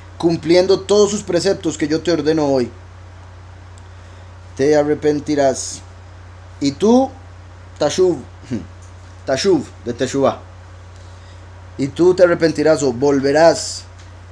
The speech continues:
y escucharás la voz de Yahweh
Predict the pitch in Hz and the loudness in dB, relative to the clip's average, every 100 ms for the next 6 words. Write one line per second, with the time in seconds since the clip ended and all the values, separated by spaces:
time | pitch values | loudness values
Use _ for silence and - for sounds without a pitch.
0 | 139 147 - - 151 151 135 165 156 - | -4 -2 -2 -2 -2 2 4 6 6 2
1 | - - 127 123 160 180 156 139 139 139 | -6 0 0 2 4 6 4 0 2 2
2 | 135 135 120 | 2 2 0